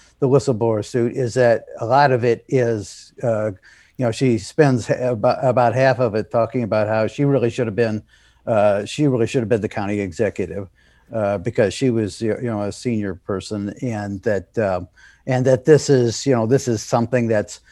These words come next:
this, this whole, uh, compliance with minority set-asides is something that was within her, her purview,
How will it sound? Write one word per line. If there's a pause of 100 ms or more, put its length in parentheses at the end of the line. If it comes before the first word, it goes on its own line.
(260)
this,
this
whole,
uh,
compliance
with
minority
set-asides
is
something
that
was
within
her, (480)
her
purview,